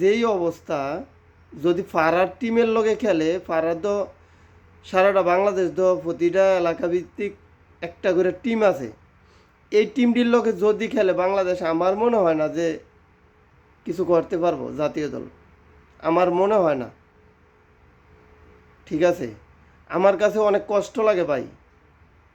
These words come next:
কষ্ট লাগে এই কারণে বালা বা-, বালা বালা অনেক ছেলে আছে বাংলাদেশের ভিতরে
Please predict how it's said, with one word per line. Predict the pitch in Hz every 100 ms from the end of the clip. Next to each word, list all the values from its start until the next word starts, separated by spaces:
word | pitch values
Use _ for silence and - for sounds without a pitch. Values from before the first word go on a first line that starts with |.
| _ _ _ _ -
কষ্ট | 170 - 208
লাগে | 208 214 185
এই | 180
কারণে | 175 190 175 175 - _ _ _ _ _ _ _ _ _ _ _ _ _ _ _ _ _ _ _ _ _ _ _ _ _ _ - - _ _
বালা | 156 156 165 196 214 220
বা-, | 214 214 175
বালা | 165 165 185
বালা | 202 226 240 240
অনেক | 240 240 -
ছেলে | 208 220
আছে | 214 208
বাংলাদেশের | 175 185 196 180 160 151
ভিতরে | 147 147 143